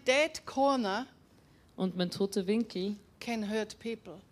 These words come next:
Speaker 2: kann Menschen verletzen.
Speaker 1: We know a dead corner can even kill people.
Speaker 2: Und wir wissen auch, ein toter Winkel kann Menschen töten.
Speaker 1: And we all have blind spots.
Speaker 2: Und wir haben alle tote Winkel,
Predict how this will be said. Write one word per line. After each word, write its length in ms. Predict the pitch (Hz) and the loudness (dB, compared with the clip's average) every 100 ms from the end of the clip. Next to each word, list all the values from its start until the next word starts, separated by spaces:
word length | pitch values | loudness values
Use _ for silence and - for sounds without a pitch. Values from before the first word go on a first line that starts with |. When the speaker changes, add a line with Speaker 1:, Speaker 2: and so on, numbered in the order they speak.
| _ _ - | _ _ -4
Speaker 2:
kann 400 | 190 180 180 190 | 0 0 0 -2
Menschen 340 | 190 185 185 | -2 -2 -4
verletzen. 680 | - 175 175 - - 165 165 226 | 0 0 0 -2 -6 -8 -10 -2
Speaker 1:
We 160 | 247 | 2
know 460 | 254 269 214 151 196 - _ _ - | 4 4 4 0 -4 -14 _ _ -6
a 60 | 220 214 - | -6 -4 2
dead 300 | 240 233 - | 2 2 -2
corner 360 | - 233 208 185 | 0 2 2 -4
can 200 | 208 208 | -6 -6
even 240 | 196 196 | -6 -8
kill 240 | - 226 220 | -8 -10 -10
people. 420 | - 165 - - _ _ _ | -14 -18 -18 -20 _ _ _
Speaker 2:
Und 120 | 190 | 2
wir 100 | 190 | 4
wissen 260 | 196 220 214 | 4 2 0
auch, 140 | 196 | 0
ein 100 | 190 | -2
toter 400 | 185 202 202 185 | 0 0 2 2
Winkel 280 | 190 196 185 | 2 0 -4
kann 460 | - 180 170 175 - | -4 -2 -2 -4 -6
Menschen 440 | 175 175 180 - - | -2 -2 -2 -4 -4
töten. 400 | 190 180 - 160 | -2 -2 -2 -2
Speaker 1:
And 140 | 254 | 0
we 140 | 262 254 | 4 4
all 420 | 285 285 240 226 - - _ - - - | 6 4 2 -2 -10 -20 _ -20 -12 -4
have 220 | 226 208 - - _ _ - | -2 -4 -10 -20 _ _ -10
blind 280 | 202 190 185 | -6 -6 -8
spots. 600 | - 214 170 - - - | -6 -4 -4 -8 -18 -6
Speaker 2:
Und 160 | 190 185 | -2 2
wir 80 | 180 | 2
haben 140 | 180 | 0
alle 520 | - 185 202 180 170 170 - | 2 2 2 2 0 -6 -14
tote 380 | - 180 - 160 | -6 -6 -6 -8
Winkel, 420 | 170 165 - 160 | -6 -8 -10 -12